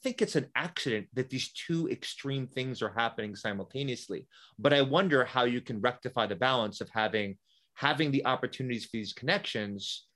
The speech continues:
and then creating this psychological safe, safe place for people to mess around and experiment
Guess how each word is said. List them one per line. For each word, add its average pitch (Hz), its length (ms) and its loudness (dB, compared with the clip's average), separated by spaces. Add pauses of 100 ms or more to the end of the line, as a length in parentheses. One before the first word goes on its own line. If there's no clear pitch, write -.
(300)
and 127 200 0
then 123 220 4
creating 127 920 2 (440)
this - 360 -2 (340)
psychological 123 1080 2
safe, 120 540 0 (560)
safe 170 420 2 (120)
place 156 260 4
for - 140 -6
people 139 400 -2
to 120 140 -8
mess 139 400 -2
around 120 580 0
and 104 220 -2
experiment 117 920 0